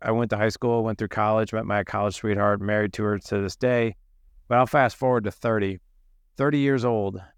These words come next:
um, I was married for two years at the time, had my first son on the way. I'm in a coffee shop here in Saint Louis for a business meeting, and who came walking in but my father to get his morning coffee? Had no idea, like, like,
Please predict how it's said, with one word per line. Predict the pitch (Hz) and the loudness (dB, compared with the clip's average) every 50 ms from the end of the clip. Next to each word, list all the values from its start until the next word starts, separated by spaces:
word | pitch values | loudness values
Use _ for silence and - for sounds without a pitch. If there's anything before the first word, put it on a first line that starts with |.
| _ - | _ -6
um, | 117 113 110 107 107 107 104 104 110 - | -2 0 2 2 2 2 0 -2 -4 -4
I | - 107 113 | -2 0 0
was | 110 107 110 107 104 104 104 104 101 - - - _ _ _ _ - | 0 0 0 0 0 0 -2 -2 -4 -6 -12 -16 _ _ _ _ -4
married | 117 120 127 127 131 120 - | 0 2 2 2 2 0 0
for | - 117 | -2 -6
two | 104 - - 135 | -4 -2 -2 -2
years | 123 120 120 120 117 101 | 0 2 2 0 0 -2
at | - | -4
the | 110 101 | -10 -10
time, | - - 117 117 117 117 120 113 | -6 -4 -4 -2 -2 -2 -2 -2
had | 107 113 110 107 | -4 -4 -4 -6
my | 104 98 | -6 -6
first | - - 113 113 104 - - | -8 -4 -4 -4 -4 -4 -4
son | 120 113 113 | -4 -2 -2
on | 110 107 | -2 -2
the | 104 101 | -2 -2
way. | 101 107 113 117 113 113 - _ _ _ _ _ _ _ _ - | -2 0 0 0 -2 -4 -6 _ _ _ _ _ _ _ _ -6
I'm | 107 110 117 | -2 0 0
in | 113 | 0
a | 107 | -2
coffee | - - 120 117 110 - 117 | -2 -2 -2 -2 -2 -2 -2
shop | 101 - 120 110 - - | -2 0 0 0 0 0
here | 113 113 | -2 0
in | 110 | 0
Saint | 101 - 113 107 104 | -2 -2 -2 -2 0
Louis | 101 104 107 101 - | 2 2 0 0 -2
for | - 104 | -2 -4
a | 98 98 | -2 0
business | 104 107 107 107 107 92 | 0 0 0 0 -2 -2
meeting, | 104 110 110 110 110 107 | -2 -2 -2 0 0 0
and | 101 98 | -2 -2
who | 104 104 | -2 -4
came | - - 104 101 | -2 -2 -2 0
walking | 104 104 101 101 - 101 98 101 | 0 0 0 -2 -2 -4 -4 -2
in | 101 104 104 | -2 -2 -4
but | 98 98 | -6 -8
my | 95 90 - | -10 -10 -6
father | - 104 98 92 90 - - 90 - _ _ _ _ _ - - | -2 -2 0 0 -2 -4 -8 -12 -16 _ _ _ _ _ -12 -4
to | - 107 | -2 0
get | 107 101 | 2 2
his | 98 92 | 0 0
morning | 101 101 98 95 95 | -2 -2 -2 -2 -2
coffee? | 92 - - 92 90 - 92 92 | -4 -4 -6 -6 -8 -8 -10 -8
Had | 92 95 98 | -8 -6 -4
no | 101 104 110 113 117 117 117 113 | -4 -2 0 0 0 2 2 2
idea, | 107 104 98 101 98 95 92 92 92 92 - _ - | 2 2 0 0 -2 -4 -4 -6 -8 -8 -10 _ -4
like, | 104 101 98 90 _ - - _ _ _ _ - - | 0 0 0 -2 _ -10 -20 _ _ _ _ -8 -4
like, | 107 101 98 95 | -2 -2 -2 -2